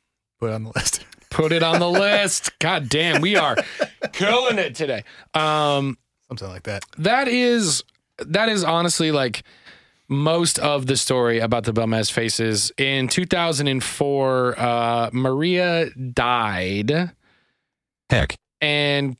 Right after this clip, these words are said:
Speaker 2: people assumed that because over time the faces had continued to develop and change and be removed,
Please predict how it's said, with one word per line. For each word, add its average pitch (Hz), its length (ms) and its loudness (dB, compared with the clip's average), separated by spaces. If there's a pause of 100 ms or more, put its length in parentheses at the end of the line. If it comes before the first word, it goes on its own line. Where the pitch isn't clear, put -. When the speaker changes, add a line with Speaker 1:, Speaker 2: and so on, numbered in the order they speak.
(120)
Speaker 2:
people 190 400 0
assumed 151 560 2
that 127 340 0
because 170 480 0
over 139 260 0
time 143 440 0
the 123 80 0
faces 127 340 0
had 120 160 -2
continued 127 480 0
to - 80 -2
develop 117 500 0
and 110 140 -2
change 120 400 0
and 110 100 -2
be 113 80 0
removed, 113 600 0